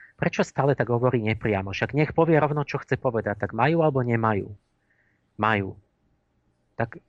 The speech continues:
tak prečo? A potom povie, to sú stereotypy a tak ďalej.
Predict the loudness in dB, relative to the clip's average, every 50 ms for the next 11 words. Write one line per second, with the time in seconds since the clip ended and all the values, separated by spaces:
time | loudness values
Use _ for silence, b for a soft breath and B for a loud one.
0 | _ _ -4 -4 -4 -2 -2 -2 -2 0 0 -2 -2 -2 -6 -2 -2 0 0 0
1 | 0 0 0 2 2 2 2 0 -2 -4 -6 -8 -4 -2 -2 -2 -2 -4 -4 -2
2 | 0 2 4 4 4 2 0 0 -4 -4 -2 _ -4 -4 -2 -4 -2 -2 -2 -2
3 | 2 2 2 2 2 0 -2 -4 -6 -10